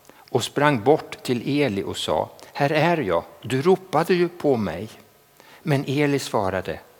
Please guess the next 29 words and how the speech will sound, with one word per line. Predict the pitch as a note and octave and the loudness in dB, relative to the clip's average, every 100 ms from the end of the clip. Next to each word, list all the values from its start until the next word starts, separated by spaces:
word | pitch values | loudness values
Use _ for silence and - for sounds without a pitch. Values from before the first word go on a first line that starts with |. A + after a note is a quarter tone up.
| _ - | _ -14
"Jag | - | -10
har | - B2 G3 | -4 0 0
inte | F#3+ D#3 | -2 -2
ropat. | D3+ - - F2 - - - - _ - - | -2 -4 -8 -10 -10 -18 -20 -20 _ -20 -8
Gå | - C3 B2 | 0 2 2
och | - C3+ | -2 0
lägg | D3 D#3 C3+ | 0 0 -2
dig | A#2+ G2 G2+ | -4 -4 -2
igen." | A#2+ A2+ F#2 F#2+ - _ _ _ _ _ _ _ _ - | -2 -2 -6 -14 -18 _ _ _ _ _ _ _ _ -14
Då | F2+ F#2 | -10 -6
gjorde | B2+ G#2 E2 | -4 -4 -4
han | F#2 B2 | -4 -4
det. | G#2+ D#2+ D#2 - _ _ _ - - - _ | -6 -6 -10 -14 _ _ _ -20 -20 -20 _
Ännu | D#3 E3+ D#3 D#3 G3 | 4 4 6 4 4
en | - D#3 | 2 0
gång, | A#2 F2+ E2 F#2 - - _ _ _ - | 0 0 -2 -8 -14 -20 _ _ _ -8
eh, | - | 2
ropade | A#2+ A#2 D#3 - - D#3+ F3 | 4 4 2 2 6 6 6
Herren | D3 D3+ B2 C#3 | 4 2 2 -4
på | - C3 B2 | -2 -2 0
honom. | G#2 F2+ D2 G2 - - _ _ _ _ | -2 -2 -4 -6 -16 -20 _ _ _ _
Han | - C3 C#3+ - | 0 0 0 -6
steg | - - C#3 C3 | -8 0 0 0
upp | - C#3+ F#3+ - - - - _ _ - | 2 2 2 -2 -20 -20 -20 _ _ 0
och | C#3+ | 2
gick | C3+ - | 2 0
bort | A#2+ B2 - | 0 0 -2
till | A2+ - | -2 -2
Eli. | A2+ A2 F#2 D#2+ | -2 -2 -4 -6